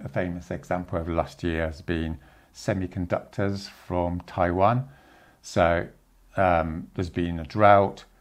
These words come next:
the production of semiconductors apparently requires loads of water. There's a massive drought, you know, thousand-year drought. Suddenly,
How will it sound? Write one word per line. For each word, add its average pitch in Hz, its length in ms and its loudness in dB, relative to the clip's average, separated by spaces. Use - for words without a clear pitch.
the - 80 -16
production - 440 -6
of 80 60 -6
semiconductors - 1800 -6
apparently 82 720 -2
requires 82 480 0
loads 85 300 -2
of - 100 -10
water. 113 560 6
There's 85 140 -6
a 92 40 -4
massive 85 360 -2
drought, 110 500 6
you 87 80 -6
know, 85 200 -6
thousand-year 82 680 0
drought. 85 460 0
Suddenly, 85 800 -2